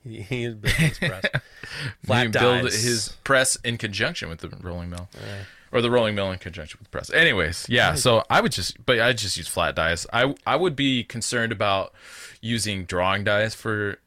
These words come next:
Speaker 2: uh, f-, welding sand mine because you know, you're putting a lot of force in just one small area versus the force over a larger area, which is, you, you, you want the pieces to stick together.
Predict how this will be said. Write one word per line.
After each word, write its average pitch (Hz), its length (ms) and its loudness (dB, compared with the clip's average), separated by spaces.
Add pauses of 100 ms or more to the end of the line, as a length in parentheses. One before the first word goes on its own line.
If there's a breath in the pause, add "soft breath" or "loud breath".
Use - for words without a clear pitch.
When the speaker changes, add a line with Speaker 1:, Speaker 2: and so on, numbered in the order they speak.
(180)
Speaker 2:
uh, 90 160 -6
f-, - 200 -14 (800)
welding 101 520 2
sand 107 320 0
mine 110 240 -2
because 92 680 -6 (380)
you 104 120 -8
know, 95 100 -6
you're 92 180 -6
putting 110 240 -4
a 98 40 -4
lot 92 160 2
of 92 60 -4
force 98 320 -2
in 92 60 -6
just 92 220 -6
one 90 160 -6
small 98 380 -2
area 113 380 0 (340 loud breath)
versus 101 340 -4
the 92 100 -8
force 95 340 -4
over 90 200 -4
a 85 60 -2
larger 90 320 -2
area, 98 400 2
which 92 200 -6
is, 80 200 -8 (280 loud breath)
you, 120 180 0
you, 110 280 -8
you 110 120 -6
want 117 240 2
the 90 80 -8
pieces 104 500 -4
to - 80 -6
stick - 240 -2
together. 95 500 0